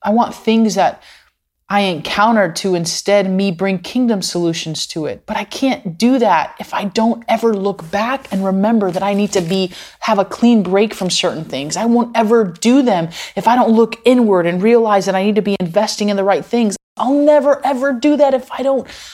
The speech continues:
Oh, the last one, looking up. Like, you wanna have compassion and mercy on people? Look up. Focus on God. What is he saying and what has he said?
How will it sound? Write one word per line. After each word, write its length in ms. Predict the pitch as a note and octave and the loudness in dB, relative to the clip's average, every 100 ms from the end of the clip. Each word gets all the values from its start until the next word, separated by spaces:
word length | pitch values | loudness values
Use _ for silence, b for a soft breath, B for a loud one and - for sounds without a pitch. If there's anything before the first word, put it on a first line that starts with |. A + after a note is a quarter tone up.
| B - | B -2
Oh, 260 | F3+ G#3+ | 0 0
the 100 | F#3 | 0
last 340 | F#3 G3 G3+ - | 0 0 -2 -6
one, 160 | F3 | -6
looking 300 | F#3 F#3+ F#3 - B3 | -6 -6 -10 -6 -2
up. 320 | E3+ - - _ _ _ _ _ _ _ _ _ _ _ - | -2 -4 -20 _ _ _ _ _ _ _ _ _ _ _ -8
Like, 140 | G#3+ | -2
you 80 | A3+ | 0
wanna 160 | A#3 B3 | 2 0
have 120 | A#3+ | -2
compassion 480 | A3 A3 G#3+ - A3+ | -4 -4 -4 -4 -4
and 120 | F#3+ | -4
mercy 280 | F#3 - A#3+ | -4 -6 -6
on 140 | A#3 | -4
people? 260 | B3+ B3 B3 | -4 -4 -4
Look 200 | A#3+ A#3+ | -4 -4
up. 320 | A3+ - _ _ - | -6 -8 _ _ -6
Focus 320 | B3 A#3 A#3 | -4 -4 -6
on 120 | G#3+ | -4
God. 340 | F#3+ F#3+ E3+ - _ _ _ | -2 -2 -4 -12 _ _ _
What 140 | A3+ B3+ | -4 -2
is 120 | A#3 | -2
he 60 | |
saying 360 | A3 B3+ C4 A#3 | -2 -2 0 -2
and 80 | G3+ | -2
what 120 | G#3 | -2
has 120 | G3 | -2
he 80 | F#3 | -4
said? 360 | - D3+ - | -6 -6 -8